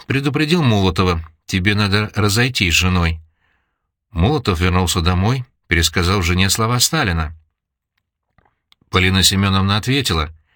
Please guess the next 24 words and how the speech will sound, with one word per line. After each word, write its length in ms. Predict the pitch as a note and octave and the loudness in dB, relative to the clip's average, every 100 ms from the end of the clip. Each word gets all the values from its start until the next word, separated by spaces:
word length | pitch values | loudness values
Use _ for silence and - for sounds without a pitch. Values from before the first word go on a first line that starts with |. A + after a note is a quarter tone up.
| _ _ _ _ _ _ _ _ _ _ _ | _ _ _ _ _ _ _ _ _ _ _
«Раз 340 | F#2+ D#3 E3 | -2 0 0
это 160 | D3 D3+ | 0 0
нужно 280 | D#3 C3 C#3+ | 0 0 0
для 160 | C#3+ - | -2 -2
партии, 520 | G3+ F#3+ - F2 D#2+ - - | -2 -2 -2 -2 -4 -10 -6
значит, 440 | E2 F#2+ - E2+ | -2 0 0 0
мы 100 | F#2+ | 0
разойдёмся». 800 | F#2+ F2+ G2 G2+ E3 D#3+ D#3+ C#3 _ _ _ _ _ _ | 0 0 0 0 0 0 -2 -6 _ _ _ _ _ _
Собрала 460 | - G#2+ A2+ C#3+ D#3+ | -4 0 0 0 0
вещи 480 | G3 F3+ - E3+ - _ _ _ | 0 0 -2 -4 -8 _ _ _
и 120 | - F3+ | -2 0
переехала 500 | F3 E3+ E3 E3+ E3 | 2 2 0 -2 -2
к 80 | |
родственнице. 760 | C3 A2 F2+ G2 F2 - F2+ E2 - _ _ - | 0 2 2 0 0 0 -2 -4 -14 _ _ -4
Это 260 | F#2+ G2 | -2 -2
как 240 | - G#2 E2+ | -4 -4 -2
бы 120 | G2 | -2
развод 400 | G#2+ G#2+ A2+ F#2 | -2 -2 0 0
с 100 | - | 0
Молотовым. 600 | A2 F#2+ E2 F2 D#2+ D#2 - _ _ _ _ | 0 0 0 0 -2 -6 -14 _ _ _ _
А 120 | D2 | -2
сегодня 480 | D2 E2+ D#2+ E2 E2 | 0 0 0 0 2
её 160 | E2 E2 | 2 2
арестовали. 640 | E2 - G#2 F#2+ D#2 D2 | 2 0 0 -2 -2 -4